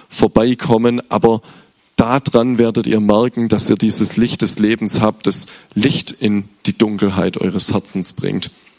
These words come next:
Joel, du darfst einmal weiterklicken. Ich möchte euch kurz dazu drei Dinge vorstellen. Das erste ist, was wir tun, wenn wir Jesus nachfolgen, ist,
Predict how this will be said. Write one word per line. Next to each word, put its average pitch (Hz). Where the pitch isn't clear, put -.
Joel, 123
du 120
darfst 120
einmal 120
weiterklicken. 131
Ich -
möchte 113
euch 113
kurz -
dazu 120
drei 113
Dinge 120
vorstellen. 123
Das -
erste 160
ist, 151
was -
wir 135
tun, 156
wenn 127
wir 127
Jesus 135
nachfolgen, 127
ist, -